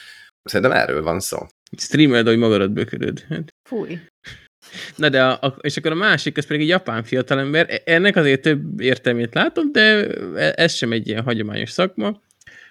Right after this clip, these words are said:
Speaker 2: Ugyanis, ö, az ő nevét, hú, hogy is hívják?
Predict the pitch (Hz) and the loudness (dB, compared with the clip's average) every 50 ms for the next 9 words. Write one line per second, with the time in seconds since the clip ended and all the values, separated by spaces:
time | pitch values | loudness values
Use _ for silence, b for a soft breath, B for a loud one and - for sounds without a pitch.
0 | B B _ - 196 175 139 127 156 185 180 - - _ _ _ _ _ - - | B B _ 0 2 4 4 6 6 4 4 2 -2 _ _ _ _ _ -4 2
1 | 123 123 123 127 127 127 131 127 127 - - _ _ - - 135 131 165 175 156 | 4 6 6 8 6 6 4 2 0 -2 -8 _ _ -6 -4 2 4 6 6 6
2 | 135 127 127 123 - - _ _ _ 135 139 165 156 131 139 143 147 147 - 165 | 6 6 4 2 0 -6 _ _ _ -2 0 0 2 2 4 2 2 2 0 0
3 | 135 - | -2 -2